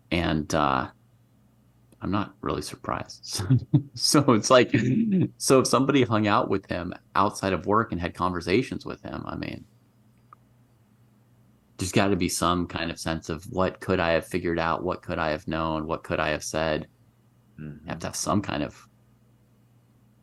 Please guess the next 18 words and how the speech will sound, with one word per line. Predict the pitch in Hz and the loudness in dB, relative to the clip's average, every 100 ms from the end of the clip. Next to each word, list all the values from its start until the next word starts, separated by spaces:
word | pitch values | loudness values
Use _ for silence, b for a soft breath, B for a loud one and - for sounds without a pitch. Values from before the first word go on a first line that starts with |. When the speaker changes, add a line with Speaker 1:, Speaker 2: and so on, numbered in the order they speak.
| _ _ _ _ _ _ _ _ - - _ _ _ _ _ _ _ _ _ _ _ _ _ - | _ _ _ _ _ _ _ _ -20 -20 _ _ _ _ _ _ _ _ _ _ _ _ _ 0
Speaker 2:
This | 214 220 | 2 4
world | 208 180 | 4 4
is | 143 | 4
also | 147 147 143 | 2 2 2
so | 123 139 117 | 2 2 2
small. | - 123 127 127 87 | 0 -4 0 2 0
Like, | 90 | -4
if | 107 | -6
you, | 127 143 - | -6 -4 0
I | |
was | 117 | 2
just | 117 117 | 0 0
thinking | 123 | 2
about | 110 98 | 2 2
the | |
Harvey | 98 104 95 | 2 2 2
Weinstein | 92 101 104 104 87 | -2 -4 -6 -8 -8
case. | 90 | -6